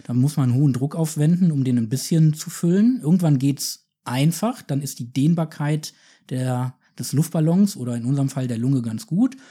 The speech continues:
Und wenn das ganze System übervoll ist oder sehr gefüllt ist, dann braucht man wieder mehr Druck, um, ähm, noch eine kleine Volumenänderung zu erzeugen.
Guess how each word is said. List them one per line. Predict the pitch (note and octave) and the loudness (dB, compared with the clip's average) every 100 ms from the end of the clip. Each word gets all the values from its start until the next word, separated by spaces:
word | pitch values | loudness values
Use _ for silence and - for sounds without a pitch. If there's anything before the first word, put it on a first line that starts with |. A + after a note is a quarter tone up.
| - _ _ | -20 _ _
Und | - C3+ C3+ | -8 -6 0
wenn | D3+ | 0
das | C#3+ - | 0 -2
ganze | C#3+ D3+ C3+ | -2 -2 -4
System | C3 - C#3 D3+ - | -4 -4 -2 -2 2
übervoll | E3+ F3 E3+ - F3 | 2 2 -2 -2 -2
ist | F#3+ G#3 A#3+ - | 0 -2 -4 -8
oder | C#3 A#2+ | -8 -6
sehr | A#2+ D#3 | -4 -4
gefüllt | F3 - F3 E3+ | -2 0 -2 0
ist, | F3 - | -4 -2
dann | C#3+ B2 | -4 -2
braucht | C3+ D#3+ | -4 -2
man | C3+ | -2
wieder | C3 C3 | 0 0
mehr | B2 A#2+ D3+ D3 | 2 2 2 2
Druck, | B2+ C#3+ D3+ - _ _ _ - | 2 0 0 -8 _ _ _ -4
um, | C#3 C3+ C3+ C3+ - _ _ _ | 2 4 2 0 -8 _ _ _
ähm, | A#2+ A#2+ B2 A#2+ | -6 -2 0 0
noch | A#2+ - | -2 -2
eine | B2+ | -6
kleine | A2+ A2 C#3+ B2 | -4 2 2 2
Volumenänderung | A#2+ C#3 C3 A#2 A#2+ C3 | 0 0 0 -2 -4 -4
zu | - E3+ | -6 -8
erzeugen. | F3 - B2+ A2+ G#2 | -8 -6 -4 -4 -8